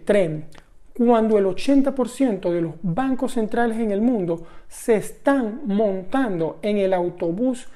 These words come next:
de las criptomonedas. U-, están creando sus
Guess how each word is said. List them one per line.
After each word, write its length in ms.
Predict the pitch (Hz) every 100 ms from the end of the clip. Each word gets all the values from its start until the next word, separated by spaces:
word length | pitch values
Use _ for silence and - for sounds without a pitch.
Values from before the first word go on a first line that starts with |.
| - -
de 140 | 190 185
las 280 | 170 165 - -
criptomonedas. 1080 | 240 - - 196 180 180 185 147 - - - - - - - - 285
U-, 220 | 226 359 -
están 320 | 185 - 190
creando 560 | 190 214 190 180 156 202
sus 400 | - 196 190